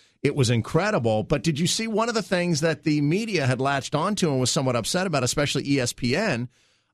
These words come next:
Uh, LeBron James addressed the crowd quite a bit,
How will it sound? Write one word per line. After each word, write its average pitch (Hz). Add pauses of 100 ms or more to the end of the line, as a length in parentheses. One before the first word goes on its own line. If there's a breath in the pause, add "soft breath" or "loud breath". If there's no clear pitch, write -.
(120)
Uh, 139
LeBron 202
James 214 (160)
addressed 147
the 127
crowd 147
quite 202
a 165
bit, 131